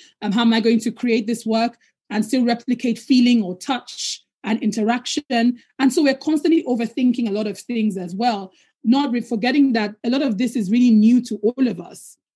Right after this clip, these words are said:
Going through a virus is new to, to all of us. A pandemic is new to all of us. And so we're all figuring things out. And the more reason we need to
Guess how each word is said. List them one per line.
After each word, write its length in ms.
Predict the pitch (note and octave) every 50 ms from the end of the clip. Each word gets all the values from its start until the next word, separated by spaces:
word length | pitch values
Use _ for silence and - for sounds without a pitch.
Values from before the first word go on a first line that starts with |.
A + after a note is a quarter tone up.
| _ -
Going 220 | - A#3 C4 D4+ C#4+
through 100 | D#4 C4+
a 40 |
virus 340 | G#3+ A3+ A#3 A#3+ A#3+ A#3+ A#3+
is 120 | A#3+ G3+ G3
new 300 | G#3+ G#3+ A3 A3+ B3 A#3
to, 220 | A#3+ - A3 F#3+
to 160 | - - G#3
all 180 | G#3 A3+ B3+ B3
of 80 | G#3
us. 120 | G3 G3 -
A 60 | G3
pandemic 480 | - G3+ F#3 G3 F#3 A3+ B3 A#3+ - -
is 120 | G3+ F3
new 120 | G#3 A3 A3
to 140 | - G#3+ - -
all 160 | G#3+ A#3 B3
of 100 | G#3+ G3
us. 220 | G#3 F#3 - - - _ _ _ _ -
And 100 | G#3 A3
so 80 | G#3+ C#4+
we're 120 | B3 A3
all 340 | G#3+ A3 A3+ A3+ A#3+ C#4 C4
figuring 380 | - - A3+ A3 A3+ A3+ A#3 G#3+
things 200 | - G#3+ G#3+ G3
out. 200 | A3 G#3 G3+ F#3+ -
And 480 | C#4 C#4+ D#4+ E4+ E4 D4 A3 G3+ G#3+
the 80 | G#3+ B3+
more 400 | B3 B3 D4 D4 D4+ E4 E4+ C#4
reason 380 | D4 D4 D4 G#3 B3 A3+ A3
we 80 | G#3+ A3
need 340 | A3 A3 A#3 B3 B3 G3+ - - - - - -
to 280 | B3+ A3+ G3+ G3+ G3